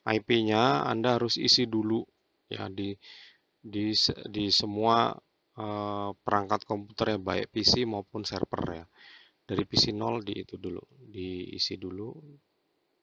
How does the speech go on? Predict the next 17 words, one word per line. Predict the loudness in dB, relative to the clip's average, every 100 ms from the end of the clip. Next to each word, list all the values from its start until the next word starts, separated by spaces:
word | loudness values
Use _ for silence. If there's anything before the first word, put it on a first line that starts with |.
| _ _
P | -8
C | -8 -8
nol. | -10 -8 -10 -12 _ _ _ _ _ _ _ _ _ _ _ _ _ _ _ _ -20 -20 _ -20 _ _
Ya, | -12 -10 -10 -12 -18 _ _ _
jadi | -12 -6 -4 -6 _ _ _ _
P | -6
C | -4 -2 -2 0 -2 -4
diklik | -6 -8 -8 -8 -8 -6
sini. | -6 -6 -6 -6 -8 -10 _ _ _ _ _ _ _ -18
Sorry, | -14 -12 -12 -12
diklik | -16 -10 -8 -6
sini. | -6 -6 -6 -6 -10 _ _ _ _
Terus | -16 -12
kemudian | -8 -6 -6 -6
config, | -4 -4 -4 -4 -4 -4 _ _ _ -10
eh, | -10
sorry. | -8 -8 -8